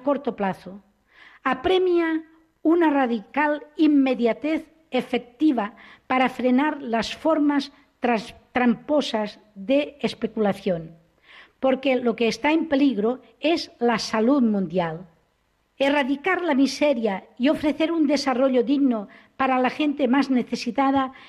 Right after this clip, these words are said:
es prioritario para los países pobres. Estos países se debaten entre la gran, la gran pobreza y la gran ostentación de los más favorecidos. Para su desarrollo es menester ayuda exterior.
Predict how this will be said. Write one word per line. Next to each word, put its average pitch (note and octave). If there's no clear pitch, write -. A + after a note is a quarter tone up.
es -
prioritario B3
para A#3+
los A3+
países A#3
pobres. F#3+
Estos E4+
países B3+
se -
debaten B3+
entre B3
la A3
gran, C#4+
la A#3
gran D4
pobreza C4+
y C4+
la A#3
gran C#4
ostentación B3+
de B3
los A#3
más B3+
favorecidos. F#3+
Para C4+
su C#4
desarrollo C#4+
es A#3+
menester C4+
ayuda C#4
exterior. F#3